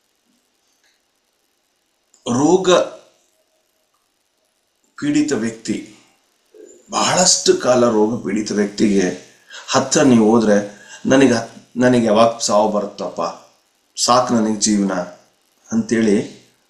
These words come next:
ಅದೇ ಮಾತಾಡ್ತಾ ಇರ್ತಾನೆ. ಅದೇ ಒಂದು ಋಷಿ ಕಡೆ ಹೋಗಿ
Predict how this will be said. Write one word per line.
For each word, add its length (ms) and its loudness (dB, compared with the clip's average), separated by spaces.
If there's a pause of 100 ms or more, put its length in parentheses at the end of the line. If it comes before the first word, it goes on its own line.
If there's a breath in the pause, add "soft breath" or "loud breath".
(640)
ಅದೇ 360 2
ಮಾತಾಡ್ತಾ 600 0
ಇರ್ತಾನೆ. 500 -14 (2250 loud breath)
ಅದೇ 220 6
ಒಂದು 600 4 (3250)
ಋಷಿ 420 4
ಕಡೆ 200 2
ಹೋಗಿ 500 -2